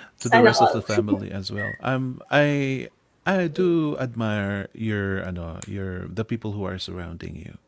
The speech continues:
Speaker 1: And kasi very, very supportive sila. It's a hu-, it's a whole different story from, from many of the other freelancers out there. But still, um,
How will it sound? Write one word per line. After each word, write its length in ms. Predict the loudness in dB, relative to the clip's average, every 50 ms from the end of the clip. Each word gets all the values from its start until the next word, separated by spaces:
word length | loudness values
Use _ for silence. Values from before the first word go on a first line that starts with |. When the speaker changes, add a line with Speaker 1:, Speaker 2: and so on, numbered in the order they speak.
| _ _
Speaker 1:
And 160 | -10 -10 -10 -10 -10 -8
kasi 400 | -8 -6 -4 -4 -2 -2 -4 -4 -6 -12 -20 -20 -20 -20 -20 -18 -6 -2
very, 240 | -2 0 0 0
very 320 | -2 -2 -4 -4 -4 -6 -6
supportive 480 | -8 -8 -8 -8 -8 -6 -8 -8 -8
sila. 240 | -8 -6 -6 -6 -4
It's 240 | -4 -6 -6 -4 -6
a 80 | -6 -4
hu-, 160 | -6 -6 -6
it's 240 | -6 -6 -6 -4 -2
a 80 | 0
whole 160 | 0 0 0
different 320 | -2 -4 -6 -4 -4 -2 -2
story 400 | -2 -2 -2 -2 -2 -2 -2 -2
from, 480 | -2 -2 -2 0 0 0 0 0 -2
from 320 | -2 -4 -4 -4 -2 -2 -2
many 400 | -2 -2 -2 -4 -4 -6 -6 -6
of 160 | -8 -8 -6
the 80 | -6 -6
other 320 | -6 -6 -4 -6 -6 -6
freelancers 640 | -8 -8 -8 -8 -6 -8 -8 -6 -6 -8 -8 -8 -10
out 240 | -10 -10 -12 -12 -12
there. 240 | -10 -10 -10 -12 -14 -16 -16 -16 -18 -14 -4
But 160 | -2 -2 0
still, 480 | -2 -2 0 0 2 2 0 -2 -4 -10 -16 -20 -20 -20 _ _
um, 400 | -4 -2 -2 -2 -4 -6 -8 -10